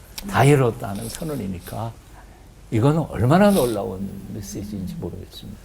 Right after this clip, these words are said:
뭐 굉장히 많아요. "염소의 피로도 너희가 속죄를 받았는데 예수 그리스도의 보혈의 피가 너희의 죄를 어찌 씻지 못하겠느냐?" 하고 히브리서 기자는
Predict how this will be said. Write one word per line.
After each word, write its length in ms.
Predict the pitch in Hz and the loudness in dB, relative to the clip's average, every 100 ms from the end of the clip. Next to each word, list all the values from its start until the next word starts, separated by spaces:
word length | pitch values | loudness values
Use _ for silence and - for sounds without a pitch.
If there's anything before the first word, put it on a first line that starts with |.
| - - - - - - - - | -18 -16 -16 -18 -20 -18 -18 -12
뭐 360 | 85 135 190 - - - - | 0 4 4 2 -10 -18 2
굉장히 380 | 190 208 262 302 | 6 6 6 4
많아요. 680 | 214 101 135 180 302 - - - - | 4 2 0 2 4 2 -2 -18 0
"염소의 560 | 127 160 190 202 202 190 | 4 6 6 8 8 6
피로도 1120 | - 226 208 196 190 180 175 175 165 151 135 | 2 0 4 6 6 4 6 8 10 10 8
너희가 360 | 151 185 165 139 | 4 4 4 4
속죄를 580 | - 233 208 180 151 139 | 2 -2 0 2 2 -2
받았는데 920 | 147 185 175 131 110 127 147 113 - - - - | -2 0 0 -2 -2 2 6 4 2 -10 -10 2
예수 360 | 120 175 247 | 4 4 2
그리스도의 500 | 214 208 - 175 208 | 0 0 2 4 4
보혈의 840 | 180 - - 127 139 135 190 220 - | 2 -4 4 6 8 8 8 6 2
피가 540 | - 330 269 214 - - - - - - - | 0 4 6 6 4 -10 -20 -20 -20 -20 -6
너희의 840 | 117 147 185 220 240 233 240 214 | 4 8 10 10 10 12 12 12
죄를 580 | - 135 170 233 175 - - | 6 4 8 8 6 0 4
어찌 480 | 180 202 - 285 | 4 4 4 4
씻지 320 | 240 254 175 233 | 4 0 -2 2
못하겠느냐?" 640 | 165 - 156 208 226 90 | 2 2 0 0 0 -4
하고 520 | 87 - - 127 220 | -4 -8 -10 -2 0
히브리서 460 | 185 - 185 127 123 | 0 -2 -2 -2 -4
기자는 440 | 117 107 95 82 | -8 -4 -4 -6